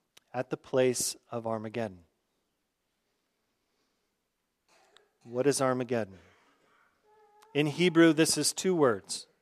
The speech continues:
Har, mountain, and Megiddo. It's a city just north of Jerusalem. So Mount of Megiddo is what,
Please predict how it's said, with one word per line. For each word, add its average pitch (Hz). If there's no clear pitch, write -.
Har, 151
mountain, 180
and 120
Megiddo. 135
It's -
a 123
city 117
just -
north 135
of 127
Jerusalem. 135
So 120
Mount 131
of 147
Megiddo 147
is 117
what, 127